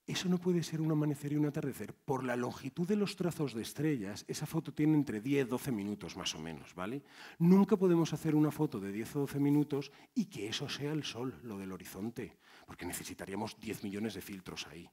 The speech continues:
y aparte el sol se desplaza. Es decir, eso no es el sol. Entonces, si no es el sol,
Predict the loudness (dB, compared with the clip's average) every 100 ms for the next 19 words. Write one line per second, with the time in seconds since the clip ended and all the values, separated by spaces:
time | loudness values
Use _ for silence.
0 | _ -18 -10 -10 -8 -8 -6 -6 -6 -8
1 | -10 -10 -10 -12 -18 _ _ _ _ _
2 | -20 -16 -8 -8 -6 -8 0 4 4 4
3 | 0 4 6 8 6 4 0 -4 -6 -10
4 | -12 _ _ _ _ _ _ _ _ _
5 | _ _ _ _ _ _ -20 -16 -2 0
6 | 0 0 -2 0 4 4 4 0 2 0
7 | 0